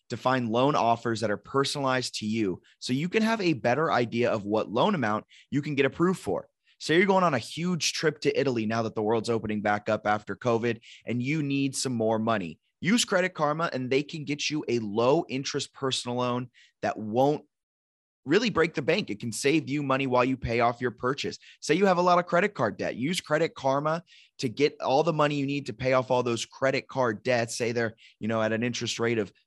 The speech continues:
twenty plus percent, and Credit Karma can get you a s-, a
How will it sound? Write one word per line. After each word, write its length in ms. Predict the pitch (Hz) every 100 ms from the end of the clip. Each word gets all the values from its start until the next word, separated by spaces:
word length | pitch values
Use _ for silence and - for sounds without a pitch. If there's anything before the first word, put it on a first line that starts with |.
| _
twenty 380 | - 131 135 131
plus 380 | 117 - 120 -
percent, 400 | - 117 123 123
and 80 | 104
Credit 200 | 127 117
Karma 280 | 127 120 117
can 160 | 110
get 260 | 107 113 -
you 220 | 123 120 - -
a 80 | 107
s-, 220 | - -
a 200 | 104